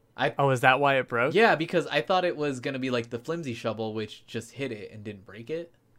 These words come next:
Speaker 2: I don't even have a flimsy shovel. I never even got that.
Speaker 1: Oh, well, I, I, well, I, maybe I crafted that one. I crafted the flimsy shovel, but someone gave me a shovel.
Speaker 2: Gotcha.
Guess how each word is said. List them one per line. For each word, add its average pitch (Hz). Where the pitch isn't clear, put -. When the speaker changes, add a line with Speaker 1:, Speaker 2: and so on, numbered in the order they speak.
Speaker 2:
I 143
don't 196
even 220
have 151
a 165
flimsy 131
shovel. 110
I 117
never 143
even 135
got 123
that. 98
Speaker 1:
Oh, 202
well, 147
I, 120
I, 113
well, 156
I, 170
maybe 160
I 180
crafted 160
that 110
one. 92
I 127
crafted 202
the 180
flimsy 147
shovel, 107
but 165
someone 156
gave 147
me 113
a 101
shovel. 92
Speaker 2:
Gotcha. 117